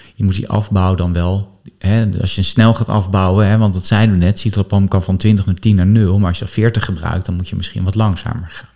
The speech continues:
Dan duurt het wat langer. Ehm, nou, bij lichte onttrekkingsverschijnselen, nee, die zijn niet zo erg, die gaan vaak ook wel weer over. Eh, dus op het moment dat u daar niet zoveel last van heeft, dan is dat normaal. Moet u zich niet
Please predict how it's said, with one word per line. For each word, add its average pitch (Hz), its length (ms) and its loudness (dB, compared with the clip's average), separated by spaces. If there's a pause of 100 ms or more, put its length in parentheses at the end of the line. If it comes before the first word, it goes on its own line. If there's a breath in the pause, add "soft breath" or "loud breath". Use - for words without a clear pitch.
(360 loud breath)
Dan 95 140 -2
duurt 95 180 0
het 104 100 2
wat 110 160 2
langer. 80 320 -4 (1900 loud breath)
Ehm, 101 560 4 (760 soft breath)
nou, 104 240 -4
bij 98 180 2
lichte 117 360 2
onttrekkingsverschijnselen, 98 960 -2
nee, 85 160 -4
die 90 140 -4
zijn 92 180 -2
niet 92 120 -2
zo - 80 -6
erg, 90 260 -2
die 98 100 -6
gaan 98 160 -4
vaak 92 260 -6
ook 92 140 -8
wel 87 140 -2
weer 85 140 -6
over. 92 520 -4 (480 loud breath)
Eh, 90 300 -2
dus 92 280 -4
op 107 180 -6
het 98 140 -2
moment 101 360 0
dat 92 140 -4
u 95 80 -4
daar 92 200 0
niet 98 140 -2
zoveel 95 220 -4
last 98 240 -2
van 101 100 -2
heeft, 92 200 -2
dan - 120 -6
is - 140 -6
dat 90 160 -4
normaal. 95 640 0
Moet 98 160 -2
u 92 60 -8
zich 92 140 -8
niet 104 220 -4